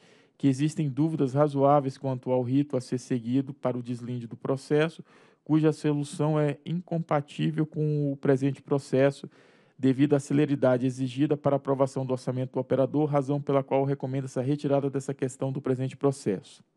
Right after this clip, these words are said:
Entende-se, todavia, não ser possível concordar com a manifestação da S F F. A questão do projeto siga arrasta-se na agência há onze anos,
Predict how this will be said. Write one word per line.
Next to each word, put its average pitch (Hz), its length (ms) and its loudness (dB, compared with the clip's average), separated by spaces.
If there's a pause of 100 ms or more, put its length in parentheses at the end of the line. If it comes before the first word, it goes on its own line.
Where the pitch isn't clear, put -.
(800)
Entende-se, 165 440 2
todavia, 151 640 4 (600)
não 143 160 2
ser 170 160 2
possível 147 480 0
concordar 135 600 2
com 143 100 0
a - 20 0
manifestação 135 1300 -2
da 131 100 2
S 127 200 0
F 131 260 0
F. - 360 -2 (440)
A 110 60 -4
questão 135 340 2
do 160 80 0
projeto 139 440 2
siga 139 580 -2
arrasta-se 131 840 0
na 127 200 -2
agência 135 520 -2
há 123 40 0
onze 151 340 0
anos, 113 460 -2